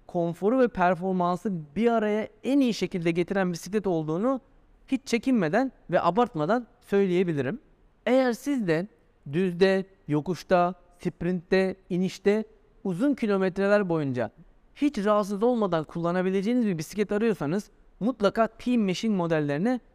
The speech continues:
göz atmanızı tavsiye ediyorum. İmkanınız var ise tabii ki de S L R sıfır bir, yok ise de S L R size uzun yıllar keyifle hizmet edebilecek, yükseltme için harcadığınız her kuruşun hakkını size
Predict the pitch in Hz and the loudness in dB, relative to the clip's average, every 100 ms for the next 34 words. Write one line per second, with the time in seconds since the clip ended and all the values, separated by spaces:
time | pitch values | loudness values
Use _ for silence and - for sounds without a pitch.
0 | - 190 208 196 160 147 160 254 - 185 | -4 0 2 0 0 -2 -2 -4 -2 0
1 | 180 - 202 175 156 143 226 _ _ _ | 0 0 -2 0 0 0 -4 _ _ _
2 | - 180 180 190 220 247 247 233 269 247 | -6 -2 -2 0 0 2 -2 0 0 2
3 | 226 220 240 240 233 202 202 147 151 190 | -2 -2 -2 -2 -4 -4 -4 -4 -4 0
4 | 214 - 202 - 185 160 254 _ _ _ | 0 -2 -8 -6 -4 -2 -4 _ _ _
5 | - 196 240 233 185 165 175 170 165 170 | -6 -4 -2 0 0 0 -4 -2 0 2
6 | 247 - _ _ _ _ _ - 185 170 | 0 -2 _ _ _ _ _ -8 -6 -2
7 | 262 247 220 180 247 269 214 170 151 139 | -2 -2 -4 -2 0 0 2 2 0 -2
8 | - 247 202 202 160 165 214 233 196 180 | -4 -2 -2 -2 -2 0 0 2 2 0
9 | 170 143 147 180 - _ 147 165 - 202 | 0 0 -2 -6 -12 _ -6 -2 2 4
10 | 233 220 190 165 180 175 165 151 139 185 | 4 0 -2 0 2 2 2 0 0 2
11 | 214 196 156 139 175 175 160 160 208 - | 2 2 -2 0 0 0 -2 0 -2 -6
12 | _ _ - 190 156 156 170 | _ _ -6 -4 2 2 2